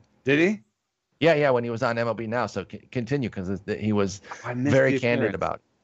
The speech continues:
Speaker 1: Yeah, and then he said that when he started to fall behind, the, the hitters came to play with a totally different man-, mindset, which was, "I'm not gonna swing early."
Speaker 2: Yep, they would
Speaker 1: Be-
Speaker 2: not swing.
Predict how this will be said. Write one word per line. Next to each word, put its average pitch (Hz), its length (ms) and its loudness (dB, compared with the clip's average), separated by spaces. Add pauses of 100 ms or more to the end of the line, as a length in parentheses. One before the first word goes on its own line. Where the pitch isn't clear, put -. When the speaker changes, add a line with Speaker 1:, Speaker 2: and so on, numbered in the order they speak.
(180)
Speaker 1:
Yeah, 151 300 4
and 139 100 -2
then 185 80 2
he 202 80 0
said 170 260 -2
that 139 200 0 (360)
when 135 300 2
he 160 120 2
started 156 520 0
to 139 80 -6
fall 156 240 4
behind, 143 600 -2
the, 127 400 4
the 127 120 -8
hitters 165 240 0
came 156 180 0
to 143 80 0
play 147 160 2
with 127 80 0
a 123 60 2
totally 151 260 0
different 165 300 0
man-, 120 240 0
mindset, 120 380 0
which 123 200 0
was, 117 240 4 (240)
"I'm 123 300 0
not 135 280 0
gonna 104 200 -6
swing 90 320 -8
early." 85 320 -6
Speaker 2:
Yep, 101 240 -2 (180)
they 101 140 0
would 98 180 -2
Speaker 1:
Be- 95 100 0
Speaker 2:
not 98 400 2
swing. 113 460 -2